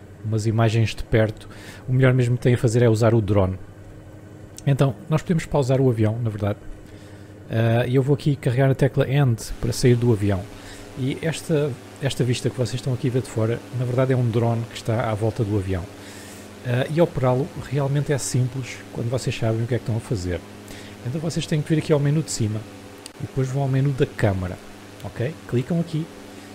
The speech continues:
e depois vão a Showcase, ou se tiverem o vosso em português,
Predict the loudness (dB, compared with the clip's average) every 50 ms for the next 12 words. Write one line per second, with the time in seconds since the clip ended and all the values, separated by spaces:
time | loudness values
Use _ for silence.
0 | -16 -10 -10 -8 -4 -2 -2 0 0 0 0 0 0 0 -2 -2 -2 0 0 0
1 | 2 4 4 4 4 4 2 -2 -10 -14 -14 -16 -12 -6 -4 -4 -4 -4 -4 -2
2 | 0 2 2 2 2 2 0 0 -2 -2 -4 -4 -4 -4 -4 -6 -8 -8 -6 -4
3 | -2 0 0 -2 -4 -8 -12